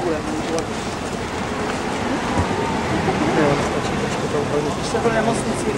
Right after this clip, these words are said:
tak... Tam se lidi ptali, že proč právě mě se vlastně jich to postihla.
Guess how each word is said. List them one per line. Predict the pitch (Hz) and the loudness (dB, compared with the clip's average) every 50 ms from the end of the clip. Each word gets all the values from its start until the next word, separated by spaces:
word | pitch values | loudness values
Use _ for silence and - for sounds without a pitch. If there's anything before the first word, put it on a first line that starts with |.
| - | 2
tak... | 208 190 - - - - - 147 143 143 143 143 135 139 135 - 131 135 131 127 - - - - 135 135 135 - - - - - - - - - - - - - - - - - - - - - - - - - - - - - - - - - - - - - - - - - - - - - - - - - - - - - | 2 2 2 2 0 0 0 0 0 0 -2 -2 -2 -2 -2 -2 -2 -2 -2 -2 -2 -2 -2 -2 0 0 0 0 0 0 0 0 -2 -2 -2 -2 -2 -2 -2 -2 -2 -2 -2 -2 -2 -2 -2 -2 -2 -2 -2 -2 -2 -2 -2 -2 -2 0 0 -2 -2 -2 -2 -2 -2 -2 -2 -2 0 -2 -2 -2 -2 -2 -2 -2 0 0 2 2
Tam | 392 - - | 2 4 4
se | - | 4
lidi | - 294 285 285 | 4 4 4 4
ptali, | 285 285 262 226 208 202 - | 4 6 6 6 6 6 6
že | - 185 - - - - - - - | 4 4 2 2 2 0 0 0 2
proč | - 392 - - - - - | 2 2 2 2 0 0 2
právě | 359 359 381 381 392 392 | 4 4 6 6 4 4
mě | 381 381 381 370 | 2 2 0 0
se | - - - - - - - | 2 0 0 0 0 0 0
vlastně | 349 - - - - | 0 -2 0 0 0
jich | - 202 | 0 0
to | - - - | 2 2 2
postihla. | - - - - - - - 160 - | 2 2 2 0 0 0 0 0 0